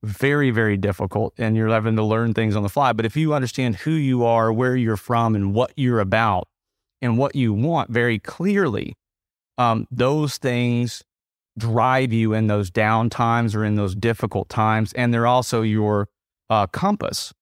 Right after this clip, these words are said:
when you're, when you're making decisions, because, um, as a, as a business owner, when you, if you decide to go the entrepreneurial route, one of the things that most entrepreneurs struggle with early on is,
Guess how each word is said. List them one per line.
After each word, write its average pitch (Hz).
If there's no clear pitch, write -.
when 123
you're, 117
when 117
you're 113
making 113
decisions, 127
because, 113
um, 113
as 120
a, 120
as 127
a 123
business 135
owner, 127
when 120
you, 117
if 123
you 120
decide 127
to 139
go 120
the 107
entrepreneurial 107
route, 110
one 127
of 135
the 120
things 127
that 113
most 127
entrepreneurs 113
struggle 120
with 113
early 120
on 156
is, 104